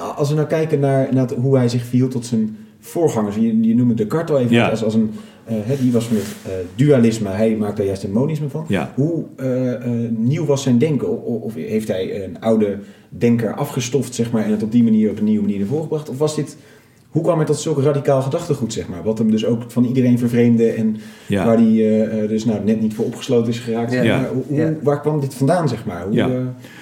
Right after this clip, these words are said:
Speaker 2: Nou, voordat, ehm, voordat, voor die zijnsleer, daar is hij zo radicaal in. Je kunt wel wijzen naar mensen die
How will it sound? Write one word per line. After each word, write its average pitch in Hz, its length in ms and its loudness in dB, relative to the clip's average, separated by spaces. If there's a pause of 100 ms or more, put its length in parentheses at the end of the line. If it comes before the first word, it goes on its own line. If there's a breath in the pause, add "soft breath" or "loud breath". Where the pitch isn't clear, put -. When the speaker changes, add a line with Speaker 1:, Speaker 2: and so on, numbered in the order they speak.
(320 loud breath)
Speaker 2:
Nou, 180 320 4
voordat, 190 520 2 (400)
ehm, 123 580 2 (2250)
voordat, 123 560 -4 (480)
voor 123 200 -2
die 113 160 -2
zijnsleer, 117 640 0
daar 139 160 2
is 135 160 2
hij 131 80 0
zo 147 160 0
radicaal 127 520 -2
in. 160 380 -2
Je 120 120 2
kunt 123 240 2
wel 120 180 4
wijzen 113 380 2
naar 107 140 -2
mensen 117 340 -2
die 113 200 -4